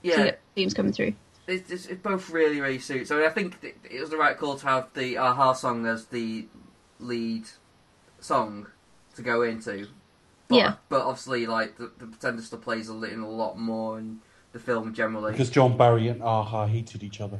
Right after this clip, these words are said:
Speaker 1: Yeah. <laughs>
Speaker 2: Yeah, that's very interesting, but it's a great track that, you know, produced, so.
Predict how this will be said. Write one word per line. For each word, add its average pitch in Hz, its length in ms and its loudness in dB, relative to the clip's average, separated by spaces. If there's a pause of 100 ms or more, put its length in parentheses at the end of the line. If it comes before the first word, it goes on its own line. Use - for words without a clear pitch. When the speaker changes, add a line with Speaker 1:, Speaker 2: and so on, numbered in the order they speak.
Speaker 1:
Yeah. 117 360 -4
<laughs> 196 440 -2 (760)
Speaker 2:
Yeah, 220 480 6
that's 247 140 0
very 269 220 6
interesting, 202 480 0
but 208 220 -2 (120)
it's 226 140 2
a 240 40 0
great 240 220 4
track - 280 -2
that, 208 160 2 (200)
you 226 100 4
know, 214 120 2
produced, - 400 -2
so. 202 240 2